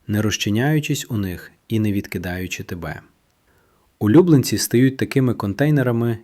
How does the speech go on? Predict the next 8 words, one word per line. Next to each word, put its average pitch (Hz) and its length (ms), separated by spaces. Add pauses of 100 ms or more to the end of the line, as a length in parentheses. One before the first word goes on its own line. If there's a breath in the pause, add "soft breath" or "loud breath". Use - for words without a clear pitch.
ідеально. 87 600 (840 soft breath)
Вони 123 260
не 160 100
сперечаються, 98 1000 (120)
не 120 220
радять, 98 480 (140)
не 117 160
оцінюють. 101 720